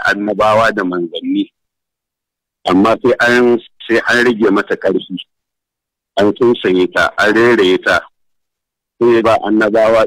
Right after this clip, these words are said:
ita, idan ta koma hannun annabawa da manzanni,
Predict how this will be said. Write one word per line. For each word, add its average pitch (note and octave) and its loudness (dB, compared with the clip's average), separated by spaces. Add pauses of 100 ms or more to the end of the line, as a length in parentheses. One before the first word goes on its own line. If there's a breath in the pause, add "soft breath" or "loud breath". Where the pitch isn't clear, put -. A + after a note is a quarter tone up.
ita, A2+ 0
idan A2+ 0
ta C#3+ -2
koma D3 0
hannun A#2 0
annabawa A#2 2
da G#2+ -2
manzanni, F#2 -4